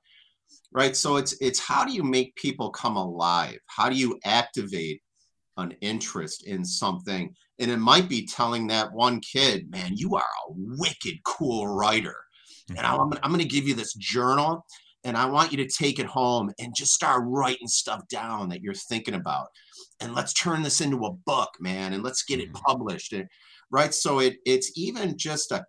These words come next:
Speaker 1: compliment for a kid that makes their world come alive. And that's beyond excitement. That's then taking someone and trying to help them become more than they think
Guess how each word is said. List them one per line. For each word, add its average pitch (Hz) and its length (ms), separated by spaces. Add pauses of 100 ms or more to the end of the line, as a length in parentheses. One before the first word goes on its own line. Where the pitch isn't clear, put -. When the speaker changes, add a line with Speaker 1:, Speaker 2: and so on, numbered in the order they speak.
(120)
Speaker 1:
compliment 110 800 (400)
for 113 220
a 95 100
kid 131 500
that 98 220
makes 113 320
their 113 180
world 113 480
come 104 220
alive. 92 500
And 92 140
that's 123 240
beyond 110 500
excitement. 90 680
That's 113 280
then 113 280
taking 120 480
someone 78 640 (640)
and 104 240
trying 127 340
to 110 80
help 117 420
them 101 420
become 110 640
more 113 460
than 92 220
they 113 200 (200)
think 156 220